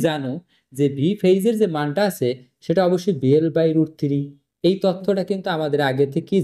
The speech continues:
জানা। তাহলে আমরা এখানে এই মানগুলোকে এখন যদি একটু বসাই দিই, তাহলে কি আসবে? যে ফাইভ ওয়ান সেভেন ফাইভ জিরো is equal V P square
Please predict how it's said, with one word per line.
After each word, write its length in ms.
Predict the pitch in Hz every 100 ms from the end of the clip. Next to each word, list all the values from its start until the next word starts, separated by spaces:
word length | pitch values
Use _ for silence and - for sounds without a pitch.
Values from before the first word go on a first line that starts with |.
| 139
জানা। 240 | 131 190 302 - _
তাহলে 160 | - 151 147
আমরা 120 | 143
এখানে 180 | 143 156 156
এই 40 | 143
মানগুলোকে 420 | 135 135 156 160 147
এখন 120 | 156 156
যদি 120 | 156
একটু 120 | 156 143 127
বসাই 320 | 131 131 160 170
দিই, 100 | 190
তাহলে 180 | 165 160
কি 80 | 175 180
আসবে? 220 | 180 208 220 - _ _ 123
যে 100 | 135 131 135
ফাইভ 320 | 165 185 202 175 175 180
ওয়ান 300 | 160 160 160 160 160 _ _ -
সেভেন 300 | - 170 196 202 196
ফাইভ 280 | 160 160 196 190 160 135
জিরো 280 | 160 160 147 147 - _ _ -
is 100 | 190 170 180
equal 300 | 180 170 147 120
V 20 | 160 214 214
P 20 | 208 208 214 214 196
square 360 | - - 196 185